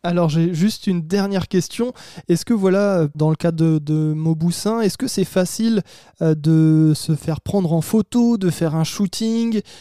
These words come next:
Euh, parce que, voilà, c'est quand même ton image qui est, euh, sur les affiches, qui est partout ensuite.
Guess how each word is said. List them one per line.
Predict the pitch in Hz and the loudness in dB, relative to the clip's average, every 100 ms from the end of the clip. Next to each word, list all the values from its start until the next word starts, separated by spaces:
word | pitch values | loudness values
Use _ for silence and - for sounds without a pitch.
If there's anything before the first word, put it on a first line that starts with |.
| - 160 | -8 -6
Euh, | |
parce | 151 147 | -4 -2
que, | - | 0
voilà, | 160 190 | 2 2
c'est | 220 175 | 0 0
quand | 175 | 2
même | 170 170 | 2 2
ton | 175 170 | 2 2
image | 170 185 202 | 4 2 -2
qui | - 180 165 | -4 0 2
est, | 165 | 2
euh, | 156 | 0
sur | - 170 | 0 0
les | 160 151 175 | 2 0 0
affiches, | 185 - 226 220 | -2 -2 -2 -2
qui | - 170 | -4 -4
est | |
partout | 151 170 - - 202 | -2 -4 -6 -4 0
ensuite. | 170 - 220 - | 0 2 0 -2